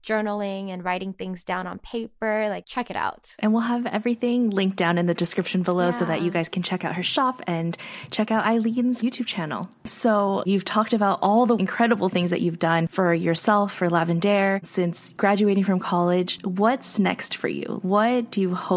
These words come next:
Speaker 2: twenty twenty-two will be now that we're nearing the end of twenty twenty-one?
Speaker 1: That's a great question because I'm not entirely sure. I haven't taken the time to think about <laughs> twenty twenty-two yet.
Speaker 2: <laughs>
Speaker 1: Well, one thing I do know is that I w-,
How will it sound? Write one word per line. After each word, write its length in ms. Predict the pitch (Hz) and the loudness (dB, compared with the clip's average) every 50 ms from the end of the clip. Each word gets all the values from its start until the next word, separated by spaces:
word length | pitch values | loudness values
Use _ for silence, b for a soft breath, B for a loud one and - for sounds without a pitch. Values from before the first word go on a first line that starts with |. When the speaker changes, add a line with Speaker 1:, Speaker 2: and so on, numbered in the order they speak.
| 180 175 - | 0 0 -2
Speaker 2:
twenty 280 | - - 190 180 175 | -2 0 0 0 0
twenty-two 880 | - - - 170 160 165 165 - - - - - 294 330 359 302 240 - | 0 -2 -2 0 0 0 -2 -2 -2 -4 0 4 6 6 6 6 2 2
will 220 | - - - - 170 | 2 2 0 0 0
be 280 | - 110 110 - - | 0 0 2 2 2
now 240 | 185 185 180 180 180 | 4 4 4 4 4
that 240 | 170 185 175 - 175 | 4 4 2 2 2
we're 340 | 180 180 170 170 175 175 - | 2 4 4 4 2 2 2
nearing 300 | - 240 254 262 277 285 | 2 4 4 6 6 4
the 120 | 247 262 - | 4 4 4
end 220 | 240 247 233 233 | 4 4 4 4
of 100 | 247 247 | 2 2
twenty 300 | - - 269 233 208 202 | 2 2 4 4 4 4
twenty-one? 680 | 208 - 220 196 185 185 180 180 175 156 - 190 196 220 - _ - | 2 2 2 2 4 4 2 2 2 2 0 0 0 -2 -2 _ -6
Speaker 1:
That's 140 | 294 359 - | -4 -2 -2
a 60 | 508 | -2
great 240 | - - 269 262 254 | 0 2 0 0 0
question 480 | - - 320 294 - - - 220 208 202 | 2 0 0 0 0 -4 -6 -4 -4 -4
because 360 | 202 190 - 214 196 196 190 - - | -4 -6 -4 -4 -4 -4 -6 -8 -8
I'm 140 | 214 233 | -4 -4
not 180 | 240 285 311 - | -2 -2 -2 -2
entirely 500 | 269 247 - - 220 214 214 220 226 220 | -4 -4 -4 -4 -4 -4 -4 -4 -6 -6
sure. 440 | - - - 196 190 185 175 165 - - | -8 -8 -8 -6 -6 -6 -8 -8 -10 -8
I 40 | |
haven't 260 | 170 226 247 269 302 294 | -4 -2 -2 -2 -2 -4
taken 260 | - 269 - 262 247 | -6 -6 -6 -6 -6
the 80 | 247 226 | -6 -8
time 220 | - - 214 208 | -8 -8 -8 -6
to 100 | - 220 | -6 -6
think 240 | - - - 220 220 | -6 -2 0 0 2
about 220 | 233 220 247 277 269 | 6 8 8 8 8
<laughs> 60 | - | 8
twenty 240 | - 330 285 302 349 | 6 6 6 6 2
twenty-two 680 | - - 285 262 277 277 - - 294 277 277 294 226 - | -2 0 0 0 0 -2 -4 -4 -2 0 0 0 2 2
yet. 340 | 233 226 233 214 - - 262 | 2 4 4 4 4 2 -2
Speaker 2:
<laughs> 40 | - B B B B B B B - | -6 B B B B B B B -2
Speaker 1:
Well, 280 | 214 214 202 208 - - | 2 2 2 2 2 -2
one 300 | 202 214 220 240 262 247 | -4 -2 0 0 0 -2
thing 160 | 294 294 294 | -4 -4 -4
I 160 | 262 226 214 | -4 -4 -4
do 320 | 190 - - 196 190 185 185 | -6 -8 -8 -6 -6 -6 -6
know 260 | 180 180 180 180 180 | -4 -4 -4 -4 -4
is 220 | - 185 180 - | -6 -8 -8 -6
that 180 | - 175 170 - | -2 -2 0 0
I 180 | - 180 180 180 | 0 -2 -4 -4
w-, 200 | 175 180 190 | -6 -10 -14